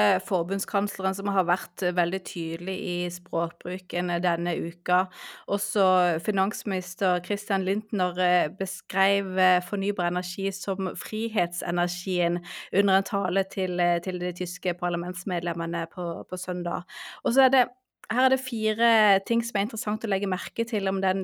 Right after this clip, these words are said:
tyske regjeringen sin kommunikasjon rundt hvordan de nå prioriterer klima og energi. Eh, det ene er jo hvor raskt og hvor kraftig Tyskland vil satse på fornybar energi. Og så det andre er at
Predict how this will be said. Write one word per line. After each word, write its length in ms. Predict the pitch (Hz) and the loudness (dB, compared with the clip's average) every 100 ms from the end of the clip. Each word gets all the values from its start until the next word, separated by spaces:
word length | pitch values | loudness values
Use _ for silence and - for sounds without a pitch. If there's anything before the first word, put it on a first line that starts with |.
| 185 | -4
tyske 300 | 180 - 196 | -8 -2 0
regjeringen 380 | 180 175 190 190 | 2 2 0 -2
sin 240 | 190 185 185 | -2 -2 -2
kommunikasjon 840 | 202 202 202 202 - 208 208 208 185 | -2 -2 0 -2 -2 -2 -2 -2 -2
rundt 460 | 185 190 196 - - - - - | -2 -2 -4 -8 -20 -18 -10 0
hvordan 320 | 208 202 196 | 4 6 4
de 80 | 185 | 4
nå 140 | 185 190 | 2 0
prioriterer 840 | - 202 190 - 190 196 185 180 180 175 | 0 0 0 0 0 2 0 0 -2 -4
klima 460 | - 202 196 202 | -4 -2 0 0
og 320 | 180 175 180 180 | 0 0 0 0
energi. 640 | 165 175 170 - 190 175 170 - - - - - | 0 0 -4 -4 -2 -2 -4 -10 -16 -16 -12 0
Eh, 260 | 190 185 | 2 2
det 300 | 180 190 214 | 0 2 6
ene 160 | 208 247 | 8 8
er 80 | 240 | 8
jo 140 | 226 | 6
hvor 220 | 208 214 202 | 4 2 2
raskt 400 | 226 - - 190 | -2 -4 -8 -6
og 60 | 190 | -4
hvor 140 | 196 | -4
kraftig 600 | - 190 - - - 202 202 | -6 -8 -10 -14 -4 -2 -2
Tyskland 500 | 202 - - 196 190 185 | -6 -6 -6 -2 0 0
vil 160 | 185 185 | -2 -2
satse 320 | 180 175 - | -4 -6 -6
på 80 | 185 | -4
fornybar 540 | 180 190 185 180 180 175 | -4 -2 -2 0 0 0
energi. 480 | 180 175 214 262 339 - - - - - | 0 -2 -2 -2 -4 -10 -20 -18 -18 -4
Og 100 | - | -2
så 80 | 226 226 | 4 4
det 80 | |
andre 340 | 196 185 196 226 | 4 2 2 4
er 320 | 196 208 214 196 | 6 6 6 2
at 140 | 190 | 0